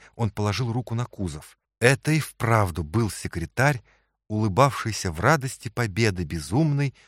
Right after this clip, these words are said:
но уже не кривой улыбкой. Сайм лихорадочно повернул руль. Все было тихо,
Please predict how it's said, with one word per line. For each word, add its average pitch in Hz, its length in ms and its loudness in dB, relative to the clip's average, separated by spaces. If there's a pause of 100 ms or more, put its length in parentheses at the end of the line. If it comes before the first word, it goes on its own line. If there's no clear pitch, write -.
(160)
но 104 220 0
уже 104 320 0 (200)
не 104 200 0
кривой 95 600 -4
улыбкой. 92 680 -10 (880)
Сайм 127 440 4
лихорадочно 107 680 0
повернул 104 460 -2
руль. 95 260 -4 (400)
Все - 180 -2
было 95 200 0
тихо, - 460 -6